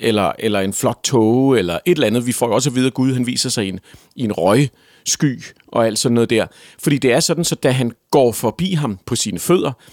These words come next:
så bliver han nødt til at holde for Moses øjne, indtil han har fået vendt ryggen til. Altså, vi er meget, meget konkrete. Forstår du, hvad jeg mener? Hvis, hvis Gud ikke har den her mandekrop og et mandeansigt, så kan han jo bare sige, "Ja, check this out.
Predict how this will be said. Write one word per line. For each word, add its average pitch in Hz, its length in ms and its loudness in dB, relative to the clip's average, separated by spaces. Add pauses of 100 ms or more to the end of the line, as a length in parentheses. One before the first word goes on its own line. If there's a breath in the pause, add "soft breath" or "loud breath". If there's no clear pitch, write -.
(200 loud breath)
så - 140 -2
bliver 151 140 2
han 143 80 2
nødt 139 160 0
til - 120 -2
at 123 80 0
holde 131 540 2 (260 soft breath)
for 147 100 0
Moses 131 520 0 (100)
øjne, 127 400 2 (340 soft breath)
indtil 160 300 0
han 139 140 0
har 123 60 0
fået 113 360 0 (340 soft breath)
vendt 110 520 -2
ryggen 165 300 2
til. 139 260 0 (160 loud breath)
Altså, - 180 0
vi 131 100 0
er 156 40 2
meget, 151 480 -2
meget 156 260 0
konkrete. 165 540 -4 (120)
Forstår 151 200 0
du, 175 40 2
hvad 170 60 4
jeg 160 40 4
mener? 165 200 -2 (320 loud breath)
Hvis, 147 280 0
hvis 135 160 -2
Gud 202 380 2
ikke 233 280 4
har 143 340 -2 (880)
den 127 100 4
her 127 120 4
mandekrop 110 640 0
og 117 80 2
et 101 80 -2
mandeansigt, 101 640 -2 (340 loud breath)
så - 140 0
kan 170 60 0
han 185 80 2
jo 156 60 2
bare 139 160 2
sige, 147 160 -4
"Ja, 127 100 2
check 143 280 0
this 165 200 0
out. 139 240 -2